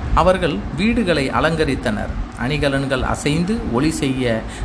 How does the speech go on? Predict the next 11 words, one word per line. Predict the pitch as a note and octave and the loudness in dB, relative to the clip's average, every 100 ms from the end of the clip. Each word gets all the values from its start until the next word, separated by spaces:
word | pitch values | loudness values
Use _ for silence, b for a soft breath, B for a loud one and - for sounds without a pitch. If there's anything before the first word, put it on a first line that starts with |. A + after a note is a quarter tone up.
| - | -2
அவ்வழகியர் | B2 B2 A#2+ D#3 D3 C3+ A2+ A2+ | 0 2 0 0 0 0 0 0
அத்தெருக்களில் | B2+ - D3 F3 E3+ C#3+ A#2 | -2 0 0 0 0 0 0
திரிந்தது | C#3 C#3 E3+ E3+ A#3+ - - - | 0 0 0 0 -2 -4 -8 -2
காட்சிக்கு | A#2+ - - A#2 - B2 | 0 0 -2 -4 -2 0
இனிமை | A2+ C3+ C#3 | 0 0 -2
தந்தது. | C#3+ - - - - - B B - | -4 -4 -6 -10 -12 -10 B B -6
செல்வ | - B2+ C#3+ D#3 | 0 2 4 2
சிறப்பால் | C#3 D3 D#3 F#3+ A3 A3+ - | 2 0 2 0 0 -4 -2
அது | C3+ C3+ | 0 0
திருமகள் | - G#3 A3+ F#3+ D3 | 2 4 4 4 0
இருக்கை | B2+ F#3 - F#3 | 0 -2 -2 -2